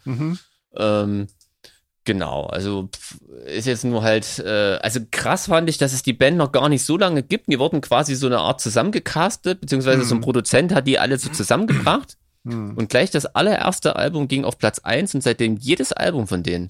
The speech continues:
Speaker 1: Krass.
Speaker 2: Und,
Speaker 1: Ja.
Speaker 2: und richtig mit richtig krassen Verkaufszahlen, noch jenseits der Millionen und so, ne?
Speaker 1: Heftig, ja.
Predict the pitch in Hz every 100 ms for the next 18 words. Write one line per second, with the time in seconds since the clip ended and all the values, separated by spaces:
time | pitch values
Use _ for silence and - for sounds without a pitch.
0 | - - 127 131 - - _ _ 123 127
1 | 120 120 - - 127 123 165 - 165 147
2 | 143 185 165 - - 143 147 113 104 135
3 | - - 185 135 113 120 143 127 - 110
4 | 104 98 117 220 95 90 87 87 87 95
5 | 139 - 113 - 113 107 - _ - 117
6 | 113